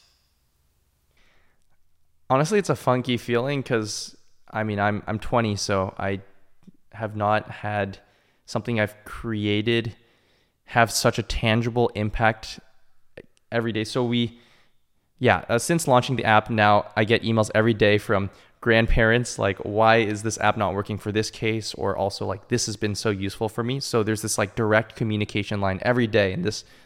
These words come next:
direct feedback mechanism. It's incredible. Um,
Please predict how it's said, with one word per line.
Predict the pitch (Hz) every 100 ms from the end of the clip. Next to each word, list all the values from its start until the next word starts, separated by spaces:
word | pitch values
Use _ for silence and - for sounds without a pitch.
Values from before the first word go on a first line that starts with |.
| _ _
direct | 123 113 -
feedback | 120 107 110
mechanism. | 110 101 107 107 117 - - - -
It's | 143
incredible. | 170 - 160 127 90 - - - _
Um, | 104 101 101